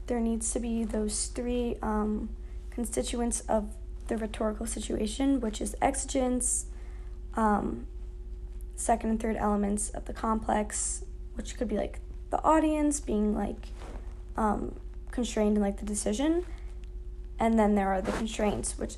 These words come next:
influence the rhetor, um, and can, like, bear upon the audience with that. In Zarepski's article, um,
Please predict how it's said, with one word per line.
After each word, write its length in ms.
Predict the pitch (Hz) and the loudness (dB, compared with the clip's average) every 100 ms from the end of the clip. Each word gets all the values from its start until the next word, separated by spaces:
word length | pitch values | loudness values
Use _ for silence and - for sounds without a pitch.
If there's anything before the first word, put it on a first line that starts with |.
| - | 0
influence 680 | 262 269 - 214 190 208 - | 2 2 2 2 2 0 -2
the 180 | - 208 | -2 2
rhetor, 680 | 208 - - 82 85 247 - - - | 2 2 2 2 2 -2 -6 -6 -2
um, 520 | - 62 - - - - - - - - - - | 0 0 -2 -6 -8 -10 -10 -8 -8 -10 -8 -4
and 180 | 214 214 | 0 0
can, 200 | - 208 | 0 0
like, 320 | - - - - - - - - - - - - - - | 0 -2 -6 -8 -8 -8 -8 -8 -10 -10 -8 -8 -2 6
bear 240 | 220 202 | 8 8
upon 260 | 202 - - | 6 2 2
the 80 | |
audience 540 | - 208 - - 78 - | 2 2 0 -2 -4 -6
with 160 | - | -6
that. 320 | - - - - - - - - - - - - - - - - - | -6 -6 -6 -8 -10 -10 -10 -10 -10 -10 -12 -16 -20 -20 -20 -20 -6
In 120 | - 269 | -2 0
Zarepski's 500 | 254 247 254 320 311 | 0 -2 -2 -2 0
article, 680 | 240 226 233 269 262 269 262 - | 0 0 0 0 0 0 -4 -4
um, 480 | 233 214 208 208 | 0 2 2 0